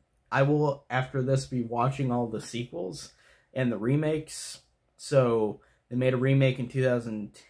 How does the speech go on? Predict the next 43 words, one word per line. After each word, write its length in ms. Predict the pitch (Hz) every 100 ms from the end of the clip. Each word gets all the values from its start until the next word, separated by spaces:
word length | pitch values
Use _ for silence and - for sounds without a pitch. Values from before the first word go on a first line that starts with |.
| _ -
ten, 240 | 135 160
I 100 | 175
think, 400 | 156 208 226 202
and 120 | 139 135
then 100 | 131
they 120 | 127
made 260 | 123 113
two 140 | - 131
sequels. 520 | 143 143 170 165 - _ _ _
And 120 | 135
then 140 | 147 160
they 120 | 147
made 580 | 143 139 143 135 131 - _ _ _ _ _ _ _ _ _
I 120 | 127
Spit 300 | 131 - 143
on 140 | 139 127
Your 140 | 120
Grave, 420 | 127 127 123 110
Deja 500 | 113 120 120 120 107
Vu, 420 | 107 101 131 226 - 131 _ _ -
which 180 | 143 143
is 140 | 147 127
a 160 | 127
sequel 440 | 123 - 135 135 120
to 140 | 139
this 280 | 110 117 -
one, 260 | 220 226 202 _ _ _ _ _ _ _ - -
forty 220 | 147 156
years 200 | 143 135
later. 360 | 143 165 202 196 - - _ _
And 180 | 143 135
it 100 | 135
has 180 | 139
a 40 | 110
two 220 | - 202
point 280 | 202 190 147
six 400 | - 165 151 -
on 180 | 113 113
I 240 | - 127 147
M 140 | 147
D 180 | 143 131
B, 260 | 139 113
which 340 | 95 107 -